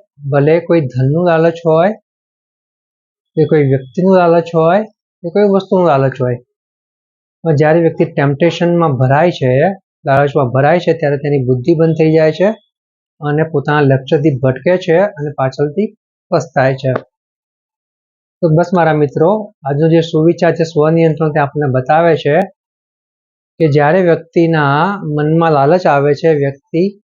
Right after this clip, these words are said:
ટેમ્પટેશનમાં હોય છે, ત્યારે તે વ્યક્તિ ખરેખર ક્યાં ઊભો છે, તે હકીકત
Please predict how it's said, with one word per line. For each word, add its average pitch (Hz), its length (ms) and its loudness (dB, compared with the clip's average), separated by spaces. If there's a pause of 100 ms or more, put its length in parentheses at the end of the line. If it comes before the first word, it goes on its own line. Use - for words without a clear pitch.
(160)
ટેમ્પટેશનમાં 165 600 0
હોય 147 140 2
છે, 156 140 -2
ત્યારે 156 340 0
તે 160 200 0
વ્યક્તિ 147 500 -4 (300)
ખરેખર 196 400 0
ક્યાં 156 320 0
ઊભો 139 260 0
છે, 151 240 0 (640)
તે 170 80 2
હકીકત 147 460 -2